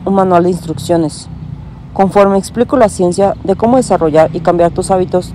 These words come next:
de una manera fácil de entender y de aplicar,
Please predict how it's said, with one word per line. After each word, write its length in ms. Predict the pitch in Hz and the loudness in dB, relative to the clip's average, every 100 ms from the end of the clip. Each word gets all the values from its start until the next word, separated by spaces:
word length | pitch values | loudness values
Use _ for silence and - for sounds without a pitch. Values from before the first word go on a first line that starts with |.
| - | 0
de 80 | |
una 160 | 196 220 | 2 2
manera 360 | 226 190 175 170 | 2 4 4 2
fácil 440 | 175 170 - 190 - - - | 2 0 -2 -8 -8 -12 -6
de 100 | 170 | 0
entender 540 | 175 160 156 151 151 135 | 0 2 0 2 0 -2
y 80 | 175 | 2
de 80 | 165 | 2
aplicar, 500 | 151 147 131 180 214 | 2 -2 -2 0 0